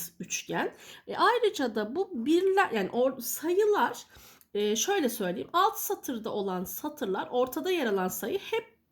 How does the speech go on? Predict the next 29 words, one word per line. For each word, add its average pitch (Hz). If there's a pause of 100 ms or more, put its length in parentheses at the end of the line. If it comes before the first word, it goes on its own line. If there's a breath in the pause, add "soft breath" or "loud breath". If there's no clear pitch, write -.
(120)
diğer 349
iki -
sayının 311
toplamı 359
şeklinde 185
alınıyor. 160 (360 loud breath)
Ne 453
demek 214
yani? 185
Şu -
kenarlar 254
bir 254
zaten. 247
Bir 370
ile 359
birin 349
toplamı 254
ne? 392 (300)
İki. - (340 loud breath)
Buralar 403
gene 381
bir, -
değil 480
mi? 403
Şöyle 208
üçgen -
olduğunu 165
düşün 160
bunun. 147